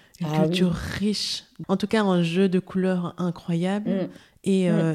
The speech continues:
Speaker 1: et les matières, le travail du fil, enfin, c'est quand même assez particulier. Est-ce que ça, ça t'a donné envie de toucher à la mode ? Tu étais plus toujours, euh, « Moi, je veux être dans un milieu où on communique et on est à l'international. »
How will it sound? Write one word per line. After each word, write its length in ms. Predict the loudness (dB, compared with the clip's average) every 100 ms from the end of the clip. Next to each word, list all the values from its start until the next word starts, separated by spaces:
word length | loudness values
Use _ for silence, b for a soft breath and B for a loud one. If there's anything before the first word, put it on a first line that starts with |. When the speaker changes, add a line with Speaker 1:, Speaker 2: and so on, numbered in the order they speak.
| -2
Speaker 1:
et 120 | 0
les 100 | 2
matières, 840 | 2 -2 -2 0 4 4 2 0
le 200 | 0 -4
travail 520 | -4 -2 0 2 2
du 120 | 0
fil, 500 | -4 -2 2 4 4
enfin, 280 | 0 -4 -8
c'est 120 | -8 -6
quand 120 | -2
même 100 | 0
assez 240 | 0 -2
particulier. 640 | -4 -6 -10 -8 -4 -4 B B B B
Est-ce 120 | -2 2
que 80 |
ça, 220 | 0 2 0
ça 140 | 0
t'a 320 | 2 2 2
donné 360 | 4 4 6 6
envie 440 | 4 4 4 4
de 100 | 2
toucher 320 | -2 -4 -2
à 60 | 0
la 100 | 0
mode ? 300 | 0 0 -2 -6
Tu 120 | -4
étais 180 | -2 -2
plus 720 | -4 -2 -2 -2 -8 -12 -14 -6
toujours, 600 | -4 -2 -2 -2 -2 -4
euh, « 140 | -4 -6 -10 b b b
Moi, 140 | 0
je 100 | 2
veux 160 | 2 2
être 140 | 2 0
dans 180 | 0
un 80 | 0
milieu 320 | 0 2 2
où 160 | 2 0
on 80 | -2
communique 640 | -2 -2 0 0 -2 -6
et 120 | -4 -2
on 160 | 0
est 120 | 0 0
à 100 | 0
l'international. » 760 | -2 -2 -4 -4 -4 -4 -6